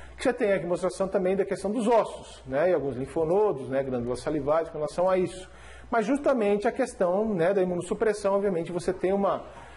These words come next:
hipoplasia, né, aquela hipo-, medu-, medular, né, a questão da medula óssea, né, você tem um, aí, provavelmente um esgotamento,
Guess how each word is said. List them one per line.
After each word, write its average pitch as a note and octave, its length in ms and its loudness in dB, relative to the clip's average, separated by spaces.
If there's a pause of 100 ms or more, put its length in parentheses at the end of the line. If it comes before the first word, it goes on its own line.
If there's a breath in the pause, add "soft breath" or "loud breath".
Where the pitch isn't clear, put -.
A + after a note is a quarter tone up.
(160 loud breath)
hipoplasia, F3 880 2
né, E3+ 280 2 (260)
aquela C#3+ 320 -2
hipo-, C3 280 0
medu-, C#3 440 0
medular, D#3+ 640 2
né, D#3 120 -2
a - 20 -4
questão D3+ 240 -8
da C#3 80 2
medula C#3 360 2
óssea, D3+ 400 0
né, B2 120 -4
você D3+ 240 -4
tem D3 160 -2
um, D3 100 2
aí, C#3 120 2
provavelmente C#3 420 -2
um - 20 2
esgotamento, D3 840 -2